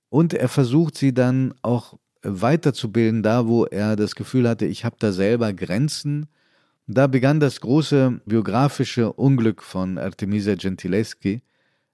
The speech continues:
Er bringt sie nämlich zusammen mit einem Malerfreund namens Agostino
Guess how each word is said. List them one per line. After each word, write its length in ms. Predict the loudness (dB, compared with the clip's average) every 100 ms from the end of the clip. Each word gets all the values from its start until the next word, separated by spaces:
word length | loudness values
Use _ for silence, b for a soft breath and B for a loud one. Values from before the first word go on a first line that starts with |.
| -10
Er 100 | -4
bringt 240 | -2 -2
sie 120 | 0
nämlich 180 | -2 -2
zusammen 240 | 0 0 2
mit 140 | 0
einem 340 | -2 -2 0
Malerfreund 1000 | 0 2 2 0 0 0 2 2 -2 -12 -14
namens 580 | -6 -4 -2 -4 -8
Agostino 880 | -6 -4 -4 -6 -2 0 0 0 -4